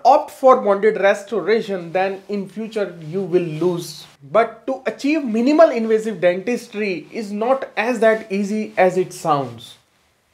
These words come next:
It requires lot of perfection, lot of s-, willpower and lot of skills to do that. You must have seen images of veneers in Facebook or in some dental magazine,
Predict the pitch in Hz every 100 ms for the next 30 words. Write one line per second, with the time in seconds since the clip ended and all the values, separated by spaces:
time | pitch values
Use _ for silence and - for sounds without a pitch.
0 | _ - - - - 302 269 262 254 262
1 | 277 226 233 269 269 - 208 220 214 240
2 | 220 180 196 262 269 269 - - 214 165
3 | 220 208 196 190 220 - 208 190 202 233
4 | 233 - - - 247 226 - - 214 175
5 | 151 131 - - _ _ _ _ - 240
6 | 254 277 294 269 269 240 247 220 214 208
7 | 247 214 233 202 202 196 202 202 208 202
8 | 202 - 190 190 190 185 185 175 190 185
9 | - 165 180 - 185 180 185 180 170 170
10 | 170 160 160 156 185 185